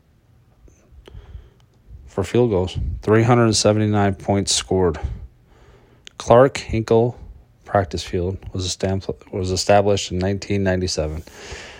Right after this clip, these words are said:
I believe that's where they currently practice. I believe they, I believe they practice outside at Clark Hinkle and inside Don, at the Don Hudson Center, if I believe.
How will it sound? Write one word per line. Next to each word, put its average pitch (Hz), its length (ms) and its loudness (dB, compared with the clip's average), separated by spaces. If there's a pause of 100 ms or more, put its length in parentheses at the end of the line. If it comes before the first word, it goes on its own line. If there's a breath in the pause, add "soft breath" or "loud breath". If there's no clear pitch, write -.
(160 loud breath)
I 110 60 -6
believe 101 300 0
that's 101 260 2
where 101 140 4
they 90 180 2
currently 98 580 -2 (280 loud breath)
practice. - 560 -4 (2250 loud breath)
I - 100 -20
believe 156 200 8
they, 131 200 4
I - 520 -18
believe 175 160 4
they 151 100 6
practice - 720 2 (180)
outside 104 840 0 (480)
at 110 100 -8
Clark 120 300 4
Hinkle 143 520 0 (220)
and - 180 -2
inside 90 680 0
Don, 90 320 2 (440)
at - 140 -20
the 90 80 -2
Don 90 240 2
Hudson 87 380 -2
Center, 82 360 -6
if - 80 -12
I 85 80 -2
believe. 90 360 -4